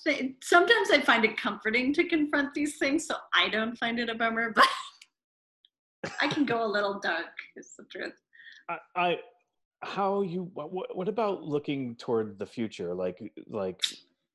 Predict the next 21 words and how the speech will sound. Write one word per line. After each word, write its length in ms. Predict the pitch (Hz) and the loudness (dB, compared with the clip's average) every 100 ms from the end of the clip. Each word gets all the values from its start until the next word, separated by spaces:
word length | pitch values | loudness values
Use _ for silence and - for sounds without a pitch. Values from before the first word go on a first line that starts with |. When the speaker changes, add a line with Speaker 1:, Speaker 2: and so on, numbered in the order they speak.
| _ _ | _ _
Speaker 2:
what, 320 | 90 151 - - _ _ _ _ _ _ _ - | -10 -8 -10 -16 _ _ _ _ _ _ _ -18
what 240 | 143 147 | -8 -4
are 20 | |
you 100 | 175 | -2
looking 280 | 175 147 117 | -2 -2 -6
forward 380 | - 113 107 92 | -2 -2 -2 -4
to? 260 | 90 - - _ _ _ - - _ _ _ - - _ _ - - | -10 -14 -18 _ _ _ -20 -20 _ _ _ -20 -20 _ _ -6 4
Speaker 1:
I 60 | 302 | 8
mean, 300 | 370 359 339 - - - | 10 10 8 4 -2 6
I 960 | 247 277 294 302 311 311 311 311 302 - - | 8 10 12 10 12 12 10 10 6 2 -6
have 440 | - 226 240 214 - 190 - 196 | 0 6 6 6 2 -6 -4 2
hope. 440 | 180 190 214 - - - | 4 4 0 -8 -12 2
I 80 | 190 | 4
really 500 | 185 180 190 170 175 | 4 4 4 4 2
do, 380 | - 165 170 175 | 2 4 6 4
and 120 | 165 | 4
I'm, 240 | 165 147 - 170 | 2 0 -2 -2
I'm 200 | 160 156 | -2 0
not 480 | 165 156 127 135 127 - - | 0 2 4 2 2 -4 -6
a 180 | - 165 - | -4 -4 -4
Pollyanna 720 | - 175 185 190 190 202 196 | 0 2 2 0 2 2 2